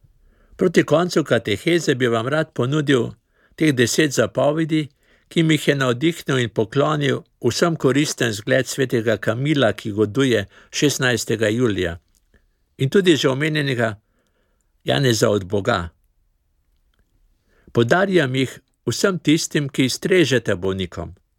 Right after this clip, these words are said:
Sam se bom s svoje strani potrudil, da jih bom tudi sam spolnjeval.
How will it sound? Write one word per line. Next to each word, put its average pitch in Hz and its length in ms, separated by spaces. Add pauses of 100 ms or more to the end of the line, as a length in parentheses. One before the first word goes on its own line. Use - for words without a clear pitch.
(1600)
Sam 180 280
se 160 140
bom 135 220
s - 80
svoje 156 300
strani 143 400
potrudil, 170 760
da 135 140
jih 120 160
bom 143 260
tudi 131 260
sam 135 300
spolnjeval. 95 720